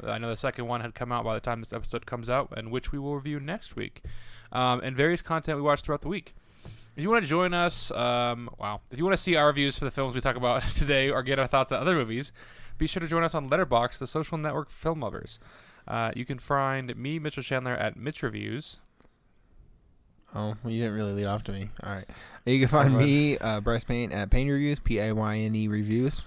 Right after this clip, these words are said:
Speaker 1: As you can tell, see, I'm a little, I'm a little rusty today.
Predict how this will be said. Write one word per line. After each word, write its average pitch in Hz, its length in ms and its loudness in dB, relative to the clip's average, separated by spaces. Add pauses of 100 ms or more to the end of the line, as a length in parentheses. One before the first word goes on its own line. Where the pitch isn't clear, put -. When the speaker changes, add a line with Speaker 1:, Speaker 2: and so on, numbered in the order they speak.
(120)
Speaker 1:
As 135 140 -4
you 139 60 -4
can 131 100 -8
tell, 131 300 -2
see, 127 320 -4
I'm 117 160 -4
a 117 40 -10
little, 113 300 -4
I'm 110 80 -10
a 113 40 -6
little 113 120 -4
rusty 113 320 -4
today. 107 300 -6